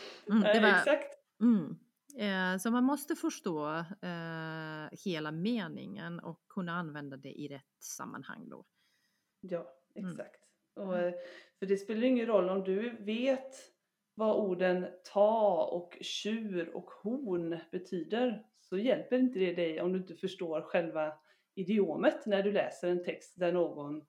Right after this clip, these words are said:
Speaker 2: ska ta no-, något vid, eh, ta tjuren vid hornen.
Speaker 1: Ja, precis. Ibland är de, eh, ganska lätta att förstå, eh, men ibland kan de vara väldigt konstiga, väldigt svåra.
Speaker 2: Ja, ja.
Speaker 1: Mm.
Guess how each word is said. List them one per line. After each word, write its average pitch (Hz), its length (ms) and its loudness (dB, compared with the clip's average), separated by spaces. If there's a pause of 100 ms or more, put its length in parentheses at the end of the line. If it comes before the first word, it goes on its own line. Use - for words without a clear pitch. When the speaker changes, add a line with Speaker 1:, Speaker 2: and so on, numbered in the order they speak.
(120)
Speaker 2:
ska - 180 -2
ta 170 640 0
no-, 180 320 -4 (120)
något 165 400 0
vid, 165 220 -4 (180)
eh, 220 160 4 (120)
ta 202 160 10
tjuren 175 380 2
vid 202 100 4
hornen. 190 400 0 (260)
Speaker 1:
Ja, 202 460 0 (100)
precis. 214 540 -4
Ibland 311 380 8
är 381 80 2
de, 302 280 4
eh, 233 180 2
ganska 202 420 0
lätta 175 340 -6
att 160 140 -8
förstå, 156 420 -6 (760)
eh, 170 460 -2
men 175 320 -2 (220)
ibland 170 460 -4
kan 151 160 -8
de 151 140 -8
vara 143 380 -8
väldigt 120 480 -8
konstiga, - 560 -10
väldigt 165 380 -10
svåra. - 420 -8 (760)
Speaker 2:
Ja, 202 180 6
ja. - 400 -2
Speaker 1:
Mm. 175 240 -4